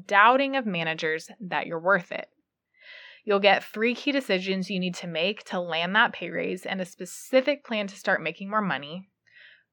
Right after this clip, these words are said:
proven tactics that I used to land a thirty thousand dollar pay increase,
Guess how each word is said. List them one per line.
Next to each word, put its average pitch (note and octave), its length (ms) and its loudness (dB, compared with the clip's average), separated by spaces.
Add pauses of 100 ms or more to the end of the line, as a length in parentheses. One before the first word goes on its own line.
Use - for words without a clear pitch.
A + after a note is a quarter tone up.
proven C4 380 2
tactics G#3 520 2
that - 160 0
I F3+ 140 6
used F3+ 460 -4
to G3 80 -6
land F3 260 -2
a E3 80 -2
thirty A3+ 420 -4
thousand G3+ 380 2
dollar E3 240 2
pay F#3 200 -12
increase, D#3+ 640 -12